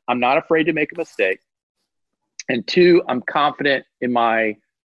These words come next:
abilities and my skills that if I do make a mistake, that I can,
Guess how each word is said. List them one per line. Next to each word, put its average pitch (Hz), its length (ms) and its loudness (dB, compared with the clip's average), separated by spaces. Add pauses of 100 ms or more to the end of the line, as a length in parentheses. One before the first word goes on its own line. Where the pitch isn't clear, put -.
abilities 117 640 2
and 107 120 -6
my 104 120 -2
skills 135 460 0
that 110 100 2
if 107 100 2
I 110 100 0
do 160 220 2
make 170 220 0
a - 20 -6
mistake, 117 540 0 (480)
that 131 140 2
I 131 180 2
can, 123 520 -4